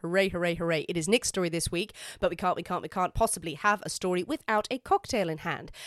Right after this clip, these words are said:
As you know, dear listeners, every week we choose a secret ingredient that is inspired by the tale that we tell, and it will flavour our cocktail of the week.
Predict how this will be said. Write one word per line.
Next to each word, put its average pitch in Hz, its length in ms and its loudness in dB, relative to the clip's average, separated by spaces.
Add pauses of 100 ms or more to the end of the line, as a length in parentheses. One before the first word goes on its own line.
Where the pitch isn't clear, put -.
(160)
As 175 240 4
you 165 80 -2
know, 185 200 4
dear 175 120 0
listeners, 151 440 0
every 240 240 4
week 208 200 -2
we 240 160 2
choose 202 300 2
a 170 60 2
secret 175 340 0
ingredient 165 460 2
that 311 100 6
is 330 100 2
inspired 381 640 6
by 160 140 4
the 151 80 -4
tale 160 320 2
that 156 120 -6
we 156 80 -4
tell, 151 360 -2
and 320 100 -2
it 339 120 -4
will 381 80 2
flavour 381 720 4
our 143 200 2
cocktail 262 600 2
of 220 240 6
the 247 80 -6
week. 233 180 -6